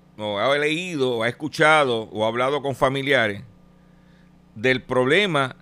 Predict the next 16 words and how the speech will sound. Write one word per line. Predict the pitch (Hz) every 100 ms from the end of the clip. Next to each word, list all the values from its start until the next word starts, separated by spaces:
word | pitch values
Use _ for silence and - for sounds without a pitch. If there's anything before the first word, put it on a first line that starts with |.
| - - -
del | 107 117 110
alto | 123 143 147 - 170
costo | 165 180 - - 139 131 -
de | 107 117
las | 113 107
rentas | 98 151 190 180 131 117 -
en | 113
la | 107
ciudad | - 104 110
de | 127
Nueva | 131 123
York, | 107 87 76 - _ - _ -
especialmente | - 101 120 131 139 143
en, | 131
en | 110
Manhattan. | 104 101 95 135 104 92